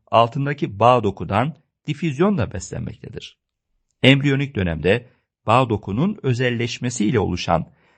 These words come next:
doku çeşitlerinden birisi epitel doku değildir arkadaşlar. Bağ dokunun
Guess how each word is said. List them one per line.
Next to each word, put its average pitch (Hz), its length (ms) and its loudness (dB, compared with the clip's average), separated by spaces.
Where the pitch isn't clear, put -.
doku 117 280 0
çeşitlerinden 92 760 0
birisi 98 560 -2
epitel 110 460 -2
doku 90 300 -8
değildir 135 320 2
arkadaşlar. - 640 -6
Bağ 143 240 6
dokunun 110 480 -4